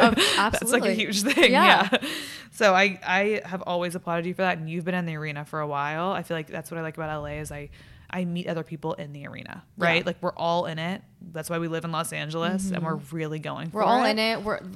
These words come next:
Speaker 2: everyone out here is working so hard to achieve
Speaker 1: Mm-hmm.
Speaker 2: their goals. So that for
Speaker 1: Yeah.
Speaker 2: me is, like, also, like, motivation in and of
Speaker 1: So
Speaker 2: itself.
Speaker 1: inspiring. I think
Speaker 2: Yeah.
Speaker 1: L A gets a bad rap sometimes 'cause people, like, think we're just, like, the West Coast who smokes weed and stuff. And
Speaker 2: I
Speaker 1: I'm like,
Speaker 2: know.
Speaker 1: all my friends who smoke weed, like,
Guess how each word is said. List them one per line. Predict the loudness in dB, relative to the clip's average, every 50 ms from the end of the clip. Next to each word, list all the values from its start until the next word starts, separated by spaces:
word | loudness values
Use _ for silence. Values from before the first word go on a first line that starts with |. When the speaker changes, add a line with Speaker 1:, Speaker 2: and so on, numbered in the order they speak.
| 0
Speaker 2:
everyone | 2 4 4 4 2 0 0 2 0
out | 0 0 -2
here | -2 -2 -2
is | -2 -2 -2 -2
working | -2 -2 -4 -4 -4 -6
so | -4 -4 -4 -4 -4 -4 -4
hard | -6 -6 -6 -6 -4 0 2
to | 4 4
achieve | 4 4 2
Speaker 1:
Mm-hmm. | 2 0
Speaker 2:
their | 0 -2 -2
goals. | 0 -2 -2 -2 -2
So | -2 0
that | 4 4 4 4 4
for | 2 2
Speaker 1:
Yeah. | 4 4 4
Speaker 2:
me | 2
is, | 0 0
like, | -2 -4 -2
also, | -4 -4 -4 -2 -4 -4 -4
like, | -4 -6 -6 -6
motivation | -4 -4 -2 -2 -2 -2 -4 -4 -4 -4 -4
in | -4 -2 -2
and | -4 -4
of | -4 -2
Speaker 1:
So | 0 4
Speaker 2:
itself. | 6 6 6 4
Speaker 1:
inspiring. | 4 0 -2 -2 -4 -2 -2 -2 -2 -4
I | -2
think | 0 0 2
Speaker 2:
Yeah. | 2 2
Speaker 1:
L | 2 2
A | 2
gets | 0 -2 -2
a | -4 -4
bad | -2 0 0 0 0 0
rap | -2 -4 -6 -6
sometimes | -8 -6 -4 -4 -4 -4
'cause | -6 -10 -12
people, | -12 -12 -10 -8 -8
like, | -6 -6 -8 -8 -10 -18 -20 -20 -20 _ _ -10
think | -10 -10 -8 -8
we're | -10
just, | -10 -10 -10
like, | -10 -12
the | -12 -10
West | -8 -8 -8 -8 -10
Coast | -12 -12 -12 -10 -10
who | -12
smokes | -12 -10 -10 -10 -12 -12 -14
weed | -14 -12 -12 -10
and | -10 -10
stuff. | -6 -6 -6 -4 -2
And | -2
Speaker 2:
I | 0
Speaker 1:
I'm | 0
like, | 0 -2 -4
Speaker 2:
know. | -6 -8 -10 -12 -10
Speaker 1:
all | -6 -4 -2
my | -2
friends | -2 -2 -4 -4
who | -4 -6
smoke | -6 -6 -6 -6 -6
weed, | -8 -6 -6 -6
like, | -4 -4 -4 -4 -6 -10